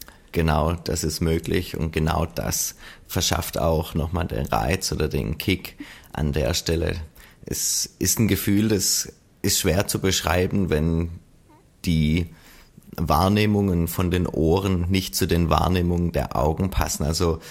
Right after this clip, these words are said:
du hörst, wie der Copter an dir vorbeifliegst, aber das Bild, das du parallel,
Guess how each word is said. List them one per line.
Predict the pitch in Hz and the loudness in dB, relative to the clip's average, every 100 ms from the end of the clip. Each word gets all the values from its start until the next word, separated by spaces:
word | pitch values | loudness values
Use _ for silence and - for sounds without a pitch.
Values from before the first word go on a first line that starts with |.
| - - - - | -18 -18 -20 -8
du | - 95 90 - - - | 0 2 2 0 6 8
hörst, | 101 104 - | 8 4 0
wie | 104 | 0
der | 85 | 0
Copter | 78 - 90 - 92 | 2 0 0 -2 0
an | 95 90 | 2 2
dir | 87 | 0
vorbeifliegst, | 92 98 76 71 - 101 90 - | -2 -2 0 2 0 -2 -2 0
aber | 73 78 | 0 2
das | 73 82 - | 0 0 0
Bild, | 90 90 98 - | 2 2 0 -2
das | - - | -2 -2
du | 87 85 78 - - - - | -2 0 0 -2 -12 -20 -8
parallel, | 87 - 85 80 85 92 | -6 0 2 2 2 0